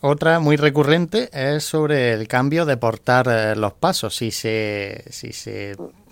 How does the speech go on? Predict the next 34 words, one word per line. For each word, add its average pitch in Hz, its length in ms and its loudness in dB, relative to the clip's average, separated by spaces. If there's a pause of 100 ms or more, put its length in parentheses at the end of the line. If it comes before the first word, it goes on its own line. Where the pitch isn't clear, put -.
(260)
tiene 131 300 0
en 135 80 0
cuenta 147 560 4
ese 117 680 -2
cambio, 123 800 2
un 123 200 -2
posible 120 440 -2
cambio, 123 500 2
eh, 107 360 -8
en 107 80 -8
la 110 80 -2
forma 120 300 0
de 117 80 0
portar 165 520 -2 (360)
los 120 220 0
pasos, 185 440 2
en, 117 160 -4 (200)
en 107 380 -8
alguno 120 320 0
de 135 140 6
ellos, 170 260 2
precisamente 123 640 0
para, 117 360 2
para - 180 -4
generar 104 440 -2
más, 98 380 -6 (100)
más, 120 320 -12 (220)
que 120 100 -4
más 120 160 2
gente 120 260 -2
se 120 140 -2
acerque 107 340 -6
a 123 100 0
ellos. 104 200 -6